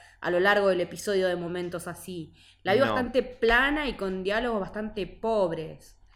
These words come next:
Speaker 1: en
Speaker 2: Eso no me
Speaker 1: general.
Speaker 2: pareció tanto, me pareció estándar. Me pareció bien y punto. No le di, no, mm,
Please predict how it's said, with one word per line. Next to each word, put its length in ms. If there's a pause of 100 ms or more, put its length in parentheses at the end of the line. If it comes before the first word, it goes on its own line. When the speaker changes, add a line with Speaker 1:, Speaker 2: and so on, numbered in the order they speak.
(140)
Speaker 1:
en 160
Speaker 2:
Eso 160
no 60
me 80
Speaker 1:
general. 60 (120)
Speaker 2:
pareció 260
tanto, 280
me 80
pareció 640 (540)
estándar. 760 (480)
Me 40
pareció 300 (160)
bien 500
y 120
punto. 360
No 160
le 140
di, 320
no, 480
mm, 220